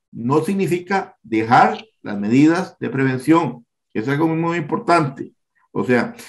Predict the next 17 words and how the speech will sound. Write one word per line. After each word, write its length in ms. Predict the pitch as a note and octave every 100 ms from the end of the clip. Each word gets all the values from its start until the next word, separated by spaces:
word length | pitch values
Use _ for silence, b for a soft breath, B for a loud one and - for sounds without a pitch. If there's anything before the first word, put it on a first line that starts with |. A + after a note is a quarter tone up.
| B B B _
una 260 | D3 G3
cosa 380 | G3+ G3 F#3 F#3
es 320 | E3+ F3+ F3+
que 160 | - A2+
usted 320 | A2 - D#3
abandone 420 | C#3 G#2+ A2+ D3+
ese 120 | F#3+ G3
estado 360 | - E3 E3
de 80 | E3+
confinamiento 800 | D3+ C#3+ A#2+ G#2+ B2+ D#3+ - G3
permanente 600 | E3 B2+ A2 C#3 C#3+ G#2
en 80 | F2+
el 100 | F2+
cual 260 | C#3+ C3+
no 120 | A#2+ D3+
es 100 | D#3
sano. 640 | - A2+ A#2+ C3+ F#3 -